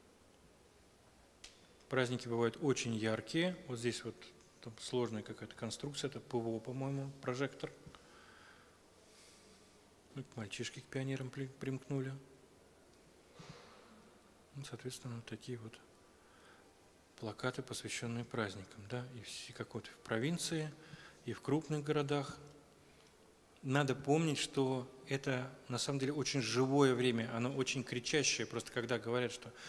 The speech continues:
и был митинг, да, мы себе представляем довольно унылое мероприятие конца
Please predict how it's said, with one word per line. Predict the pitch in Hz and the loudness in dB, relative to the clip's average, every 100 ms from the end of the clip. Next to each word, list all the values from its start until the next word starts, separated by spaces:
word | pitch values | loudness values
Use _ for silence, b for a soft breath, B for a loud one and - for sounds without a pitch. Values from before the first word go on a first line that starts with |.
| B B | B B
и | 147 | 2
был | 143 139 143 120 | 6 10 10 10
митинг, | 160 233 214 127 113 | 8 6 6 2 2
да, | 120 180 | 6 6
мы | 143 151 | 6 2
себе | - 123 | 4 2
представляем | 123 120 135 139 143 117 | 2 0 2 4 4 4
довольно | 127 147 131 131 | 4 4 4 2
унылое | 147 147 120 113 | 4 4 4 4
мероприятие | 113 117 - 135 214 - 139 | 4 2 0 2 2 0 -4
конца | 120 113 123 | -4 -2 -2